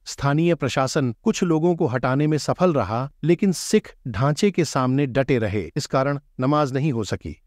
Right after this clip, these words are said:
इस पर पच्चीस सिख सैनिकों पर मुकदमा दर्ज हुआ। इस केस और आगे चलकर बाईस दिसंबर उन्नीस सौ अड़तालीस की रात ढांचे के भीतर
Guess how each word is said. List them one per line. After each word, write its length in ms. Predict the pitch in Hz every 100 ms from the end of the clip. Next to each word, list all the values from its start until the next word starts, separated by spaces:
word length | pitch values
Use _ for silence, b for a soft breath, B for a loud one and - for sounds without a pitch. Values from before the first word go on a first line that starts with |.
| -
इस 100 | -
पर 200 | 139 117
पच्चीस 460 | 151 - 185 180
सिख 200 | - 151
सैनिकों 440 | - 131 131 151 131
पर 220 | 127 120 -
मुकदमा 360 | 131 147 127 123
दर्ज 240 | 107 104
हुआ। 260 | 95 82 69 -
इस 140 | 123
केस 380 | - 143 147 - 127
और 140 | 123
आगे 240 | 123 135 139
चलकर 420 | - 120 147 143 - -
बाईस 380 | 123 160 170 -
दिसंबर 460 | 123 131 131 143 143
उन्नीस 260 | 147 160 165
सौ 140 | -
अड़तालीस 480 | 135 120 135 131 139
की 120 | -
रात 240 | 113 113 120 -
ढांचे 400 | 104 127 139 185
के 120 | 151
भीतर 400 | 101 135 156 104